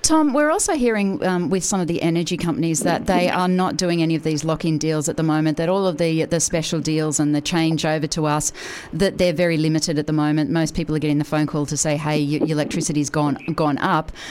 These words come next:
Where do we sit? I mean, do we lock in?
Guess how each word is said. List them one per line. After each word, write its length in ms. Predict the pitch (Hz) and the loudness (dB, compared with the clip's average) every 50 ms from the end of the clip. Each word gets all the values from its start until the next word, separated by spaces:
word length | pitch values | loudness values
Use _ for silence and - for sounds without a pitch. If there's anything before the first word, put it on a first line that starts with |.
| - - - - - - - | -10 -10 -10 -16 -16 -10 -6
Where 360 | - 220 226 254 285 311 370 | -4 0 2 4 4 4 2
do 100 | 381 370 302 | 2 2 2
we 100 | 285 240 | 2 2
sit? 340 | - - - 214 196 160 | 2 0 2 2 2 2
I 40 | 147 | 2
mean, 140 | 180 190 185 | 0 0 0
do 80 | 165 180 | 0 0
we 120 | 180 180 | 0 0
lock 300 | 175 180 202 240 247 - | 2 2 2 2 2 2
in? 300 | 247 247 262 277 269 254 | 2 2 4 4 4 2